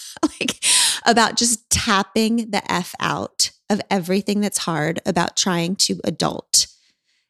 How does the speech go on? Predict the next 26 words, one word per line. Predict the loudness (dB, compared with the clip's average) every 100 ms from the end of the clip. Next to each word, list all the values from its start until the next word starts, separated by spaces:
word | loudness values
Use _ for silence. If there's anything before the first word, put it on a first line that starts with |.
| -2
and | 2
trying | 2 2 2
to | 0
be | 0
human | 0 2 2
and | 0
trying | -2 -2
to | 0
mother | 2 4 2 0
and | -2 2
parent | 4 4 4 0
and | -2
sister | 0 2 2 0
and | 0 -2 2
work | 2 2 -4
and, | -4
like, | -2 0
go | 2 2
into | 2 0
this | 0 -2
place | -2 -2 -2
where | -2
there's | -2 -2
this, | -2 -2
this | -2
structure | -4 -2 -2 2 2 2